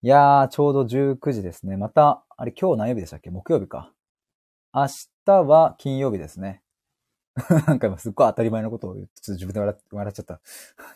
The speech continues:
「今日木曜日ですね。明日は金曜日ですね。」えーっと、明日金曜日なので、えーっ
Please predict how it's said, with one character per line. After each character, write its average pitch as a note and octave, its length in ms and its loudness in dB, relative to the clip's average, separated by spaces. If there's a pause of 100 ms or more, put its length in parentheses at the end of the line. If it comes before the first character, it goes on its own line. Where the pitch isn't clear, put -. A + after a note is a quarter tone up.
(120)
「今 C#3 120 -4
日 - 80 -6
木 G2+ 200 -8
曜 A#2 60 -6
日 A2 60 -8
で F#2+ 80 -10
す - 120 -20
ね。 G2+ 100 -14
明 F2 60 -18
日 - 160 -16
は A2+ 80 -10
金 G#2+ 200 -16
曜 A2 80 -16
日 G2+ 60 -18
で G#2 80 -20
す - 120 -20
ね。」 F#2+ 80 -20 (640)
え A2+ 160 0
ー - 20 -6
っ - 40 -6
と、 C3 120 -2
明 A#2+ 100 0
日 - 200 -8
金 E3+ 160 -2
曜 F3+ 160 0
日 A#2 80 -2
な G2+ 100 -6
の F2 100 -14
で、 C3 300 2 (1040)
え G#2+ 300 -8
ー G2+ 60 -12
っ - 20 -20